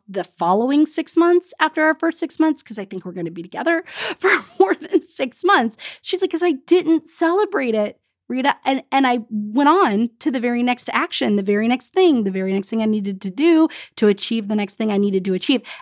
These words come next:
And then when you asked me that question, Rita, when you asked me what I did to celebrate, I felt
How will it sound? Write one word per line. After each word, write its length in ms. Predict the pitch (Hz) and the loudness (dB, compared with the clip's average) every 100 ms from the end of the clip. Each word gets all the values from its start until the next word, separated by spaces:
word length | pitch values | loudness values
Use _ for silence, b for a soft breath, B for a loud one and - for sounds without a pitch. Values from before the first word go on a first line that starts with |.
| - | 2
And 160 | 254 | 4
then 80 | 247 | 6
when 140 | 240 226 | 6 4
you 120 | - | 0
asked 340 | 214 262 - - | -4 -6 -2 2
me 120 | 330 | 4
that 180 | 262 - | 2 -2
question, 400 | 170 - 170 175 | -2 -2 -8 -10
Rita, 320 | - - - B B | -12 -14 -16 B B
when 140 | - 233 | 2 2
you 160 | 226 - | 2 -2
asked 320 | 277 339 - | -2 -2 -2
me 120 | 220 208 | -2 -2
what 160 | 214 | 0
I 80 | 220 | -2
did 180 | 208 208 | -2 -6
to 80 | 202 | -4
celebrate, 580 | - 226 247 320 330 - b _ _ _ - | -2 -2 0 2 0 -4 b _ _ _ 2
I 320 | 214 220 226 | 4 6 4
felt 500 | - - 202 190 - | 0 -4 0 0 -2